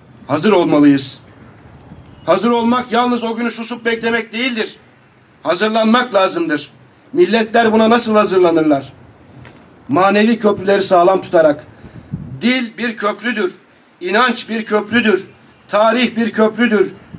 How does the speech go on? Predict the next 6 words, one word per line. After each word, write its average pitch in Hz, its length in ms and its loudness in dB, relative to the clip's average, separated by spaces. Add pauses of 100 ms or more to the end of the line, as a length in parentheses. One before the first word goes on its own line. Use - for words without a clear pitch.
Köklerimize 214 640 2
inmeli 220 580 2 (320)
ve 202 140 2
olayların 214 680 4
böldüğü 208 600 2
tarihimizin 202 880 2